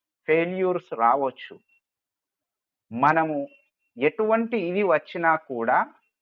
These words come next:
ఆగిపోకూడదు, సాగిపోవాలి.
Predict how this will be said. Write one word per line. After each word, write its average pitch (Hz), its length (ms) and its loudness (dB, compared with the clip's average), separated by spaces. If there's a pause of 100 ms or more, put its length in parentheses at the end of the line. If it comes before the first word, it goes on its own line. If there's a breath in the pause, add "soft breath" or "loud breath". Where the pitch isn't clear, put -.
(440)
ఆగిపోకూడదు, 131 960 -4 (500)
సాగిపోవాలి. 147 840 -2